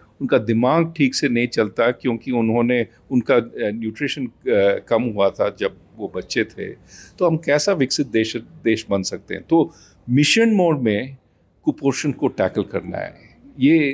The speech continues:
अ, अगर आप, अ, सब सहारन अफ्रीका में देखते हैं, कई देश उनका कुपोषण हमसे कम है, लेकिन हमारा कुपोषण, ये, ये तो शर्म की बात है कि पैंतीस परसेंट है। और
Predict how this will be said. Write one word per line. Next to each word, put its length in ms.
अ, 200
अगर 240
आप, 260
अ, 80
सब 300
सहारन 440
अफ्रीका 400
में 200
देखते 300
हैं, 160
कई 240
देश 520
उनका 260
कुपोषण 760
हमसे 340
कम 260
है, 220
लेकिन 360
हमारा 460
कुपोषण, 540
ये, 480
ये 60
तो 380
शर्म 300
की 120
बात 340
है 120
कि 80
पैंतीस 480
परसेंट 520
है। 120
और 400